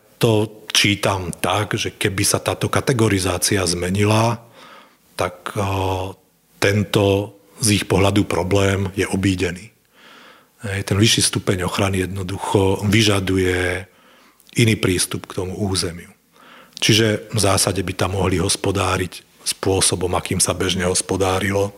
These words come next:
doposiaľ. Otázka je ale tá, či je normálne a dobré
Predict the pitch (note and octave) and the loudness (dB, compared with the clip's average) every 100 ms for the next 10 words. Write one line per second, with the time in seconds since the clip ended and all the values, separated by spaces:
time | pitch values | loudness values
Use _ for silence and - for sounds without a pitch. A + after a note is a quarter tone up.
0 | - A#2 G2 F2+ - - F2 G2 - - | -4 -2 -2 -2 -4 -4 -6 -16 -20 -20
1 | - - - - - A#2 A#2+ A2+ - A2+ | -20 -20 -20 -20 -2 0 2 2 0 2
2 | A2 G#2+ G#2 F#2+ - F2+ G2 G#2+ F#2 - | 2 2 2 0 0 0 2 0 -2 0
3 | - G#2 F#2+ F#2+ F#2+ F#2+ - _ _ _ | 0 4 4 4 0 -4 -10 _ _ _
4 | _ - _ _ _ _ _ _ _ _ | _ -20 _ _ _ _ _ _ _ _
5 | _ _ _ _ - G#2 G#2+ G2+ - G2+ | _ _ _ _ 2 4 4 2 0 0
6 | F#2+ F#2+ G2 G2+ G2+ G2 G2+ G2 E2 F2+ | 2 2 2 4 4 2 2 2 0 -2
7 | F#2 G2+ G2+ G2+ F2+ | 0 2 2 0 -4